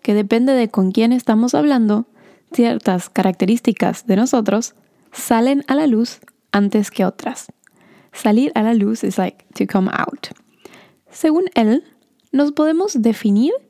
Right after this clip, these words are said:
de muchas maneras, o hay muchas cosas que nos caracterizan. Pero cuando recién conocemos a alguien, salen a la luz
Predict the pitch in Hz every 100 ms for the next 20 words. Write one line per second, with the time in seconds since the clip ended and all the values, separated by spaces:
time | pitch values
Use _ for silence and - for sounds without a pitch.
0 | _ - 254 254 302 359 415 415 - 208
1 | 196 240 - - _ _ _ - - -
2 | _ - 254 262 285 339 302 277 - 311
3 | 226 202 214 _ _ - 208 202 - 196
4 | 185 208 233 226 202 180 _ _ _ _
5 | _ - - - _ - 240 247 247 247
6 | 254 269 254 - 302 294 220 214 202 220
7 | 254 - 285 294 254 208 226 311 - _
8 | _ _ _ - - 262 247 214 214 208
9 | 226 285 294 -